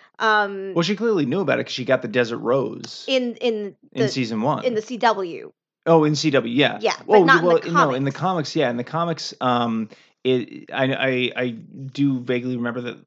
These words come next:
Speaker 2: Sophia is from, I, I think, Batwoman Rebirth, but I, I mean, I, I'm, again, she's a very, very much less familiar. It would be like, it would be like featuring,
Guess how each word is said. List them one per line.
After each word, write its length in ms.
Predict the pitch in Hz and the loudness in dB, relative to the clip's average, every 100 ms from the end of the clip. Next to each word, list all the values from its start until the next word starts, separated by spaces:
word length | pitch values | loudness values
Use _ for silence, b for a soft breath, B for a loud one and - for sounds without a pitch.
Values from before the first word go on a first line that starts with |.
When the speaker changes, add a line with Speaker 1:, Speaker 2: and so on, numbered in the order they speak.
| - | -18
Speaker 2:
Sophia 600 | - 123 123 113 113 113 117 | -10 -8 -4 -2 -2 -2 -4
is 220 | 120 - | -6 -10
from, 500 | - 113 113 110 - _ - _ _ | -6 -4 -6 -8 -12 _ -20 _ _
I, 100 | 127 123 | -10 -8
I 100 | 117 | -6
think, 220 | 120 127 113 | -6 -4 -2
Batwoman 480 | 107 123 120 113 | -4 -2 -4 -4
Rebirth, 560 | 113 117 123 147 160 _ b b b - | -6 -4 -2 -2 -4 _ b b b 0
but 180 | 147 | 2
I, 200 | 127 - - | 2 -2 -2
I 100 | 131 | -2
mean, 380 | 123 117 113 117 | -2 -2 -6 -6
I, 220 | 110 113 | -6 -4
I'm, 360 | 123 110 113 135 _ _ | -6 -8 -8 -10 _ _
again, 340 | 139 139 104 - b b b | 0 0 0 -6 b b b
she's 120 | - | -8
a 60 | 127 | -4
very, 640 | 113 131 131 131 127 - _ _ _ _ _ - | 2 2 2 0 -2 -6 _ _ _ _ _ -12
very 340 | 135 131 135 | -2 0 2
much 260 | 131 127 - 120 | 0 -2 -4 -8
less 340 | 113 117 - | -4 -4 -6
familiar. 800 | - 113 107 110 113 120 127 139 _ _ | -4 -2 0 0 0 0 -2 -6 _ _
It 80 | - | 0
would 100 | 147 | 2
be 100 | 185 | 4
like, 260 | 190 - - | 2 -2 -4
it 100 | 143 | -2
would 80 | 143 | 0
be 120 | 175 | 2
like 300 | 165 160 - _ | 0 -2 -14 _
featuring, 720 | - 135 131 147 127 123 120 | -2 -2 0 -2 -2 -2 -4